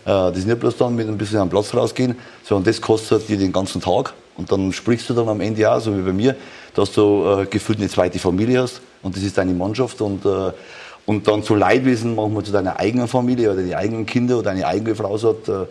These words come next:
„Du weißt mehr von deinen Spielern wie von mir.“ Äh, und dann wird's immer kritisch dann zu Hause. Aber, aber ich glaub, das macht's aus,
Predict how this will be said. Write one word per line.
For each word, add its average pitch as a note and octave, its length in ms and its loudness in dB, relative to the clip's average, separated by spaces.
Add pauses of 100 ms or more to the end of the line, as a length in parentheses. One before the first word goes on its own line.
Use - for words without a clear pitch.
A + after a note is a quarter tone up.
(200)
„Du G#2 120 -2
weißt G2+ 260 2
mehr A2 160 4
von A2 100 0
deinen G2 160 2
Spielern A2+ 340 -2
wie F#2+ 40 -4
von F#2 200 -4
mir.“ B2+ 140 -2 (380)
Äh, - 40 -4
und G2+ 440 2
dann C#3 180 2
wird's C#3+ 160 0
immer D#3 160 2
kritisch E3 420 0
dann D3 160 2
zu C#3 160 2
Hause. C#3+ 260 0 (320)
Aber, A#2+ 260 4 (260)
aber A#2+ 160 4
ich C3+ 100 2
glaub, A#2+ 240 2
das A#2+ 160 -2
macht's G#2+ 240 0
aus, B2 320 2